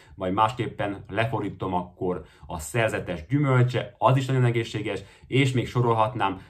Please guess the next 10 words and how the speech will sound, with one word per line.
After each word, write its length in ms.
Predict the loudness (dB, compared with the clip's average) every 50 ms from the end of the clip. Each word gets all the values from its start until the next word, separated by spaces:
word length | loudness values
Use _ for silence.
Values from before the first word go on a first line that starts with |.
| -14 -8
de 280 | -4 -4 -4 -4 -4 -2
ezeket, 300 | 0 2 2 2 2 0
amiket 380 | -2 -2 -2 -2 -4 -4 -6 -8
én 520 | -4 0 2 2 4 2 2 0 -4 -8 -14 _ _ _ _ -4
blokkcikként 1120 | 4 6 8 8 6 6 0 -6 -14 -16 -16 -8 -6 -6 -6 -6 -6 -6 -4 -2 -2 -2
leírtam, 560 | 0 2 4 4 6 6 4 4 2 0 -2 -2
és 140 | -2 -4
most 420 | -2 2 2 4 4 2 0 -4 -8
nektek 360 | -8 -8 -8 -6 -8 -6 -2
elmondtam, 640 | 2 4 4 4 4 4 4 4 4 4 2 0